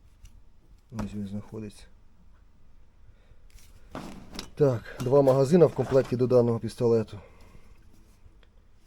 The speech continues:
Ємність магазину по п'ятнадцять набоїв, він двохрядний. І набій дев'ять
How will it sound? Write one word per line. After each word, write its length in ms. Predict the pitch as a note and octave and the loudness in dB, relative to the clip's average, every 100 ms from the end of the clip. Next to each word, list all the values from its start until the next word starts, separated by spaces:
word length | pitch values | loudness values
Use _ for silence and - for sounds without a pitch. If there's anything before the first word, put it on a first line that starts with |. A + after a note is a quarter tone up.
| _ | _
Ємність 380 | A#2+ C3 B2 G#2+ | -6 -2 -2 -2
магазину 540 | B2 B2 A#2+ B2 A#2 G#2 - - - - - | 0 2 2 0 -2 -4 -12 -20 -20 -20 -8
по 280 | C3 B2+ A2 - | 0 2 2 0
п'ятнадцять 500 | B2 A2 A#2 G#2+ G#2+ | -2 -2 -2 -4 -2
набоїв, 380 | A#2+ B2+ D#3+ A#2+ | -2 0 0 0
він 140 | A#2+ | -2
двохрядний. 680 | A2 A2+ A#2+ A2 G#2 G2 F#2+ - - - - - - - - - - - | -2 -4 0 0 0 -2 -6 -10 -20 -20 -20 -20 -20 -20 -20 -20 -20 -10
І 300 | D3+ D#3+ C#3+ - | -4 -2 -4 -4
набій 580 | A#2 A#2+ A#2 C#3 A#2+ - - - - | 0 0 0 -6 -8 -12 -20 -20 -10
дев'ять 600 | G#2 B2+ A#2+ A2 G2 | -2 2 2 0 -4